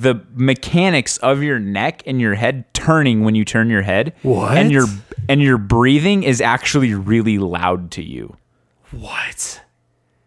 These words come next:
Speaker 2: That's crazy.
Speaker 1: Think about that. <laughs>
Speaker 2: Dude. 'Cause do you ever have those times when you, you'll be somewhere, maybe you'll, like,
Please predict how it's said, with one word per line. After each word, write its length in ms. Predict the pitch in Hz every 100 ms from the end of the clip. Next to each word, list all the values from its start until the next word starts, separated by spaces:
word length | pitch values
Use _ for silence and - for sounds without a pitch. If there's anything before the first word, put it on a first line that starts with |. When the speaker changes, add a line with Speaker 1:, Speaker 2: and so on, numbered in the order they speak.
| _ _ _ _ _ _ -
Speaker 2:
That's 500 | 139 139 135 - -
crazy. 1000 | - - 139 139 139 127 113 117 98
Speaker 1:
Think 240 | 156 151 156
about 480 | 135 117 110 110 -
that. 320 | 92 - - _ _ -
<laughs> 520 | - - - - -
Speaker 2:
Dude. 760 | 175 165 165 143 123 107 98 - _ _ _
'Cause 200 | 160 196 - - - 151 151
do 100 | 190
you 40 |
ever 160 | 285 196
have 260 | 160 170
those 220 | 170 165
times 600 | - 135 135 135 135 - -
when 400 | - 143 131 131 - -
you, 380 | 151 131 139 -
you'll 240 | 160 147
be 260 | 117 131 139
somewhere, 640 | - 160 156 156 151 151 - - -
maybe 180 | 170 196
you'll, 160 | 160
like, 180 | 135 127